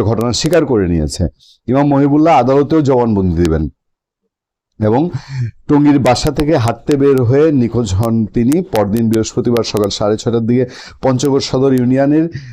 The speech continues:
সীতাগ্রাম হেলিপ্যাড এলাকায় পঞ্চগড় গা-, বাংলাবান্ধা মহাসড়কের পাশে শিকল বাঁধা অবস্থায় তাকে উদ্ধার করা হয়। এই ঘটনায়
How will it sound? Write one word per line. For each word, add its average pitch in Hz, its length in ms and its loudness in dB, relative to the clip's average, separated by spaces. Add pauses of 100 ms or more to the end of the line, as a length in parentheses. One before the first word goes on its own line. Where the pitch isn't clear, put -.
(220)
সীতাগ্রাম 147 600 2 (100)
হেলিপ্যাড 131 460 0
এলাকায় 127 380 0
পঞ্চগড় 120 420 -2
গা-, 113 220 0
বাংলাবান্ধা 110 520 0 (100)
মহাসড়কের 113 540 0 (140)
পাশে 101 300 0 (460)
শিকল 175 280 2 (100)
বাঁধা 127 220 2 (120)
অবস্থায় 139 360 -2
তাকে 101 220 -2
উদ্ধার 98 280 0
করা 87 160 0
হয়। 110 140 2
এই 120 120 0
ঘটনায় 117 320 0